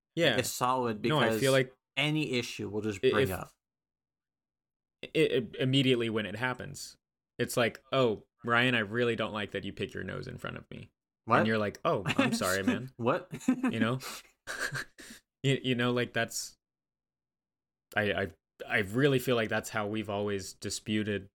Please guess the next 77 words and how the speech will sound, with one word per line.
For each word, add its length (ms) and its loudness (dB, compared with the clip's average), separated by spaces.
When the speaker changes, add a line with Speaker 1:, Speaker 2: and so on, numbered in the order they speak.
Speaker 1:
problems 500 0
if 220 -6
there 320 0
have 240 -4
ever 240 0
been 200 -4
any 200 -2
that, 260 -8
that 100 -4
have 140 -8
come 220 -6
up. 180 -6
Speaker 2:
It's 140 -2
so 140 2
simple. 500 -6
And 80 2
I 100 0
don't 140 -2
even 160 -2
think, 280 -10
I 60 2
think 180 -4
we've 140 0
always 180 0
just 140 -8
been 120 -2
respectful 640 -4
to 80 -10
each 140 -8
other. 360 -10
I 60 0
think 160 0
we've 140 2
always 220 0
just 120 -4
Speaker 1:
I, 120 4
Speaker 2:
put 200 0
in 120 0
the 60 2
Speaker 1:
I, 40 4
Speaker 2:
same 380 0
Speaker 1:
I 200 2
think 80 -6
Speaker 2:
effort. 160 0
Speaker 1:
so, 140 2
too. 320 -2
Speaker 2:
We've 140 0
always 200 2
just 180 -4
been 180 0
Speaker 1:
I 100 2
Speaker 2:
down 160 4
Speaker 1:
think 140 0
Speaker 2:
to 40 -8
Speaker 1:
so, 160 2
Speaker 2:
put 160 0
Speaker 1:
too. 60 2
Speaker 2:
in 80 0
the 80 -2
same 260 -4
effort 500 -4
because 360 0
it's 120 -8
like, 160 -4
"Oh, 140 2
I 80 0
have 80 0
a 60 -2
relationship 580 -4
I 80 -2
care 240 -4
about. 320 0
I'm 100 -4
going 200 -2
to 100 -6
nurture 320 0
that." 340 -8